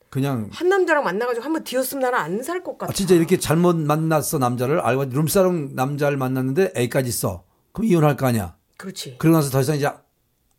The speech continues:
Speaker 2: 안 만나, 안 만나.
Speaker 1: 사귀어도 결혼 안 한다?
Speaker 2: 안 만-, 아, 나 결혼 안 해.
Speaker 1: 아, 그래?
Speaker 2: 아우, 한 남자랑 지긋지긋했는데 뭐 또 결혼을 해.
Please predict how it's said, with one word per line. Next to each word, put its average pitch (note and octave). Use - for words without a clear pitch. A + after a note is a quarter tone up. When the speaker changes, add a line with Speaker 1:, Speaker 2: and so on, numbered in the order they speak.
Speaker 2:
안 F#4+
만나, G4
안 A#3
만나. B3+
Speaker 1:
사귀어도 G3
결혼 D#3
안 C3
한다? B2+
Speaker 2:
안 F#3
만-, G#3
아, A#3
나 A#3
결혼 C4
안 D3+
해. D3
Speaker 1:
아, F#2
그래? A2+
Speaker 2:
아우, G#4+
한 F4
남자랑 E4+
지긋지긋했는데 D4
뭐 C4
또 E4
결혼을 A#3
해. E3